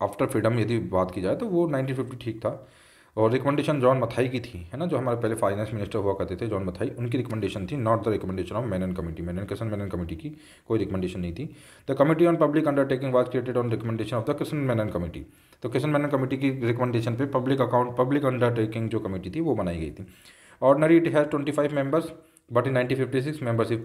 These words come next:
thirty तक पहुंच गई है। All the thirty members from लोकसभा only, you have to highlight it। All the thirty, all, all the thirty members from Rajya Sabha on-, Lok Sabha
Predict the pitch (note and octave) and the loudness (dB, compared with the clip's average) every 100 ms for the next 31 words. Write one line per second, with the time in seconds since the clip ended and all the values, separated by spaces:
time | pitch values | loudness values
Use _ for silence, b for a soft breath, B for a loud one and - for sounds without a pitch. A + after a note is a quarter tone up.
0 | - C3+ E3 D#3+ - C3 B2 A#2+ C3 A#2 | 0 0 2 0 0 0 2 0 2 4
1 | B2 B2 B2 A#2+ A#2 A#2+ G#2+ A2 - A#2 | 6 4 2 2 2 0 0 -2 -2 -2
2 | G#2+ G#2+ G#2 G#2 G2+ F#2 F2 E2+ D#2 D2+ | 0 2 0 -2 0 0 0 -2 -6 -8
3 | - _ - F2 F2 F2 F#2 D#2 D#2 D#2 | -14 _ -12 -8 -6 -6 -6 -4 -4 -6
4 | D#2 - - - b b b b b F2 | -8 -12 -16 -20 b b b b b 0
5 | G2 G2+ G2+ F2+ - G2+ A2 A2+ G#2 A2+ | 2 2 0 -2 -2 2 4 2 2 4
6 | G#2+ G#2+ G2+ G2 G2 F#2 F#2 F#2 F2+ E2+ | 4 2 -2 -2 -4 -4 -4 -4 -4 -4
7 | E2+ F2 F2 F2 - G2+ G2+ F#2 | -4 -6 -6 -6 -6 -4 -2 0